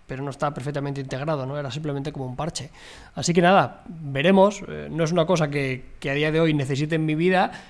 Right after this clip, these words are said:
pero sí que es algo que creo que la industria sí que debe dar un paso adelante, porque hasta el momento, como os digo, Windows,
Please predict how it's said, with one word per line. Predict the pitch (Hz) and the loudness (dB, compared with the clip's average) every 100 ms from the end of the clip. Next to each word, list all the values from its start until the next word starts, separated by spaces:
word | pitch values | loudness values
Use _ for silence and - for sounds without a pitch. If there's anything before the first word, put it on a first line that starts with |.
| - | -8
pero | 170 | -6
sí | 131 160 | -4 0
que | |
es | 156 | 2
algo | 151 156 | 4 2
que | 160 | 2
creo | 151 147 | 0 0
que | |
la | 170 | 0
industria | 151 151 139 165 151 | 0 0 -2 0 -2
sí | 180 | -2
que | 180 | 0
debe | 156 | 0
dar | 147 139 | 0 -2
un | |
paso | 139 135 | -4 -4
adelante, | 139 135 160 160 | -4 -4 -4 -6
porque | 139 123 127 127 | -8 -12 -12 -12
hasta | 139 - | -18 -10
el | 139 | -8
momento, | 131 131 156 | -6 -6 -8
como | 160 151 | -8 -6
os | 135 | -6
digo, | 151 139 | -6 -6
Windows, | 127 143 165 202 277 | -6 -2 0 0 -2